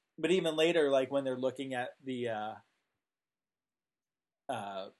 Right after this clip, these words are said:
you know, notice, like, the, the death certificate or whatever it is on the computer,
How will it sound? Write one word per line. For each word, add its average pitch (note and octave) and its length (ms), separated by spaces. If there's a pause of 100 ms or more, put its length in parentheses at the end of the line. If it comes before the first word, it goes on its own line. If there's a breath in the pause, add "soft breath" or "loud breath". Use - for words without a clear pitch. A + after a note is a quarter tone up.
(300)
you D#3+ 100
know, B2+ 160
notice, C3 600
like, B2 200
the, B2+ 120 (120)
the C#3+ 100
death C3+ 220
certificate A2+ 460
or A2+ 60
whatever A2 320
it G#2+ 80
is G#2+ 160
on A2 140
the G#2+ 60
computer, A2 540